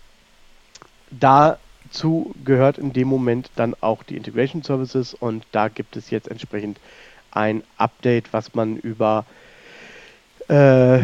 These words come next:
hier ist die Adresse, marketplace punkt visual studio punkt com, ähm, herunterladen kann als Add-in. Und, ähm,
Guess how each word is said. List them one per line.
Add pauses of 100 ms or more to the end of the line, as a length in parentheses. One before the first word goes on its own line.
hier
ist
die
Adresse,
marketplace (920)
punkt
visual
studio
punkt
com, (1080)
ähm,
herunterladen
kann
als (500)
Add-in. (1400)
Und,
ähm,